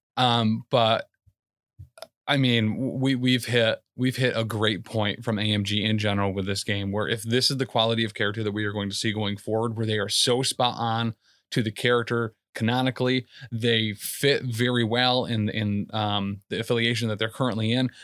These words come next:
And we haven't seen this level, like, there's still new implementation to be done. We haven't seen these modified dice things on a character like this before. We've seen it a little bit with the affiliation ability,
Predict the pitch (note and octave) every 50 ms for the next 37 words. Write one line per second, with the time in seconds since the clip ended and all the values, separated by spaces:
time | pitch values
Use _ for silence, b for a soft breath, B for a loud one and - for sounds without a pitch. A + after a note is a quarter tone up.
0 | B B B E3+ G3 G#3+ G#3+ G3+ F#3 F3 - _ _ _ _ _ _ _ _ _
1 | _ _ _ _ _ _ F3 A#3 B3+ A#3+ C4+ A3+ B3 A#3 G#3 - - G#3+ G#3 G#3+
2 | G3 D#3+ E3+ E3+ - - E3+ E3 D#3+ D#3+ E3+ B2+ - F3 F#3+ F3+ D#3 C#3+ - D#3+
3 | F#3+ G#3 - - - B3+ C4+ B3+ A#3+ G#3+ F3 - - _ _ _ _ _ _ _
4 | _ _ _ _ _ - - - _ _ - F3+ A#3 A#3 G3 A3 G3 F#3+ F3+ F3
5 | - D3+ D#3 D3+ C#3+ - A2 - A2 - B2+ B2+ B2 A2+ A2+ G2+ - - - _
6 | _ _ _ _ - E3+ F#3 F#3 G#3 G#3+ G#3+ F#3 F3 - F#3 F#3 F#3 E3+ D3 D#3
7 | D3+ C3+ C#3 B2 C3 C#3 C#3+ - C#3+ C3+ C3+ A#2 A#2 A2+ A#2+ C3+ - - D#3+ D#3
8 | E3 D#3 C#3+ - - A#2+ B2 C3 C3 A2+ - - - B2 B2+ C3+ C#3+ - E3+ E3+
9 | E3 E3 E3+ E3 - - F#3 F3+ - - F3+ - - F#3 G#3 G#3 F#3 G3+ G#3 F3+
10 | - - B3 A#3+ A3+ - D3+ D#3 D3+ D#3+ D#3+ D#3+ F3+ E3 D3+ D3+ C3 B2+ - D#3
11 | C#3+ C3+ B2+ C3+ C3 - C3 B2 A#2+ B2 A#2+ B2 A#2+ A#2 B2 B2 B